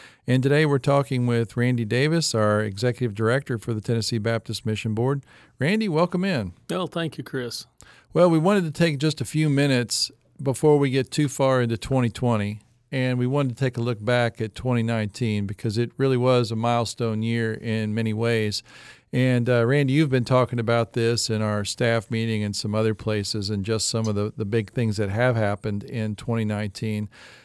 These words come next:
Speaker 1: Possibly one of the biggest things that happened was the I Stand for Life initiative.
Speaker 2: Well, thank you, Chris. I, and, and by the way, I really think it's important that we pause every now and then,
Speaker 1: Yeah.
Speaker 2: look back and see what God has done and,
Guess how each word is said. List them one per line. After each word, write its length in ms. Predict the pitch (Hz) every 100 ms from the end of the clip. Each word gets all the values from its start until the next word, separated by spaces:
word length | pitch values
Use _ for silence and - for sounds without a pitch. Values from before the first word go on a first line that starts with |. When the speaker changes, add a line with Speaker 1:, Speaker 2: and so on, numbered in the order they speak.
| _ - -
Speaker 1:
Possibly 600 | 170 226 - 180 151 139
one 180 | 131 143
of 80 |
the 100 | 123
biggest 600 | 104 95 117 170 170 -
things 380 | - 110 104 101
that 180 | 113 107
happened 500 | 110 107 - 113 110
was 380 | 110 110 110 -
the 200 | 110 104
I 140 | 110
Stand 380 | 107 - 117 110
for 120 | -
Life 380 | 113 117 117 -
initiative. 560 | 120 135 147 90 - - _ _ -
Speaker 2:
Well, 300 | 147 139 131
thank 320 | - 139 123
you, 80 | 123
Chris. 400 | - 135 123 -
I, 140 | 123
and, 100 | 123
and 440 | 196 143 151 160 147
by 140 | 170
the 100 | 143
way, 240 | 127 120
I 60 | 120
really 300 | 131 151 135
think 260 | - 123 123
it's 140 | -
important 480 | 127 113 127 113 110
that 100 | 123
we 80 | 113
pause 500 | 113 139 127 120 127
every 200 | 123 123
now 140 | 120
and 80 | 120
then, 100 | 120
Speaker 1:
Yeah. 60 | 104
Speaker 2:
look 80 | 101
back 220 | 127 120
and 100 | 113
see 100 | 131
what 200 | 123 120
God 180 | 123 117
has 140 | 110
done 340 | 110 123 127
and, 220 | 123 113